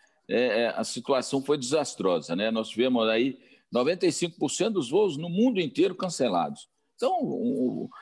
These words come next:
e que, obviamente, o, o, a, a, o transporte aéreo é o carro-chefe do nosso setor, né? Mas é, é, é, é, é muito difícil, nós não temos realmente um plano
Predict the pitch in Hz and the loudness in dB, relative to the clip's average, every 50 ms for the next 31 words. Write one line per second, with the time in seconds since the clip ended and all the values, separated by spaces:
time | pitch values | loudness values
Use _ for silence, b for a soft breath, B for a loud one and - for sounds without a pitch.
0 | B B - - 135 135 135 - 147 135 139 127 110 123 120 117 123 135 175 - | B B 0 2 2 2 2 2 2 2 2 2 0 0 2 2 2 2 0 -2
1 | - - 147 135 117 104 101 95 85 65 82 95 87 - - 82 - - - - | 0 2 4 4 4 4 2 0 -2 -4 -4 -4 -4 -4 -4 -6 -6 -6 -4 -2
2 | 78 92 92 64 71 90 85 80 82 87 92 - 131 139 123 - - - 123 113 | 0 2 2 2 2 2 2 2 2 0 0 0 0 0 0 0 0 0 0 0
3 | 107 - 110 101 98 107 123 143 175 190 - B B B B B B 110 143 190 | 0 -2 -2 0 2 2 2 0 -2 -4 -8 B B B B B B 0 2 2
4 | 233 208 135 - - 135 123 107 107 101 - - 107 101 - - 104 98 92 95 | 2 0 0 0 -2 -2 -2 -2 -4 -6 -4 -2 -2 -2 -2 -2 -6 -4 -4 -4
5 | 95 - - - - 85 80 _ - 78 71 71 69 76 90 104 127 127 - _ | -6 -8 -8 -8 -8 -8 -8 _ -8 -8 -8 -6 -4 -2 0 0 0 -2 -4 _
6 | _ _ B B B B B B B B B B B _ - - 151 190 226 190 | _ _ B B B B B B B B B B B _ 0 2 2 2 2 0
7 | - - - 165 185 175 151 156 156 - - 135 139 - - - - 120 120 - | 0 0 0 2 2 2 2 2 2 2 2 0 -2 -6 -6 -4 -2 -2 -2 -2
8 | - - - 113 143 160 - - - 143 165 208 247 202 - 170 - - - 185 | -4 -8 -8 -8 -6 -8 -6 -4 -2 0 2 2 2 2 2 0 0 0 0 2
9 | 196 170 151 175 196 214 208 233 254 226 - - 151 180 208 185 151 - 147 135 | 2 2 2 2 2 2 4 4 2 2 0 0 0 0 0 0 -2 -2 0 0
10 | 120 110 120 131 131 127 - 147 147 120 - - 113 127 147 170 165 113 90 85 | 2 2 2 0 0 -2 -2 -2 -4 -4 -2 0 0 0 2 2 0 0 0 -2